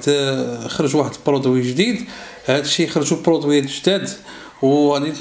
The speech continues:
نشارك معكم إن شاء الله. أول برودوي غادي يكون عندنا إن شاء الله اللي هو لاتي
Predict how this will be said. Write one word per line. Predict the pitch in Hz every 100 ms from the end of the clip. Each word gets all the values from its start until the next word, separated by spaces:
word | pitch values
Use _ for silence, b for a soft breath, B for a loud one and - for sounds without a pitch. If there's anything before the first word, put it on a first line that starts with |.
| -
نشارك | 135 180 175
معكم | 143 135 135 143
إن | 139
شاء | 147 143
الله. | 156 190 165
أول | 151 151 147
برودوي | - 143 135 131
غادي | 127 127
يكون | 127 127
عندنا | 120 117 123
إن | 123
شاء | - 120
الله | 143 175
اللي | 143 135 123
هو | 127 147 185 185 B B B
لاتي | 135 139 143 139 175 180